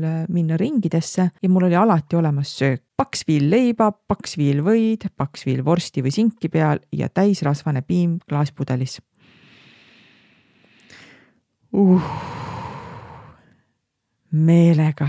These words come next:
hingasin siin sügavalt sisse ja välja, sest et holy shoot, milline kombo on ju.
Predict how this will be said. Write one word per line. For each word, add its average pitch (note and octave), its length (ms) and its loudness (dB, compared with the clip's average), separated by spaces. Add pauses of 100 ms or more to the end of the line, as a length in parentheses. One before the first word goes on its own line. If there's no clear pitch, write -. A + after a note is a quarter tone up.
(100)
hingasin C#3+ 580 0
siin - 160 -10
sügavalt D#3+ 560 -2
sisse - 380 -12
ja - 160 -4
välja, D3 400 -2
sest - 400 -10
et C#3+ 180 -16
holy D3+ 440 -2
shoot, - 840 -6
milline C3+ 580 0
kombo G3 420 2
on A#2 160 -2
ju. - 140 -4